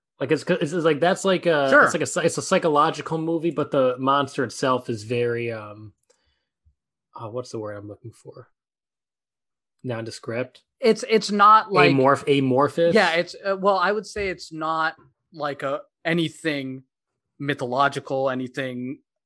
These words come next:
Speaker 2: like, you could say things like Frankenstein or, or the Leprechaun movies. Those are, like, actual creatures that they turned into monsters.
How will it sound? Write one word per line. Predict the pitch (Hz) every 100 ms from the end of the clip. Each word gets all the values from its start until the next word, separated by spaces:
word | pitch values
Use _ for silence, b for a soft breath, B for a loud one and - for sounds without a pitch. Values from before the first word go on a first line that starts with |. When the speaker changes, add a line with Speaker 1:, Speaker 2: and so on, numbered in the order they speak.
| _ _ _ _ -
Speaker 2:
like, | 160 185 -
you | 202 185
could | 202 -
say | - 175 160 151 - _ -
things | 170 160 -
like | 156 143 127 120 - _ _ _ _ _
Frankenstein | - 147 135 131 - 135 123 123
or, | 135
or | - 147
the | 131
Leprechaun | 147 147 139 143 131
movies. | 131 131 131
Those | 143 165 160
are, | 156
like, | 143 131 123 - _ _ -
actual | 160 - - 175 143 131 _ _ _ -
creatures | - 185 165 156 135 123
that | 147 135
they | 135
turned | 123 151 143 135 135
into | 131 - 135 123 117
monsters. | 120 127 117 - 110 101 101 -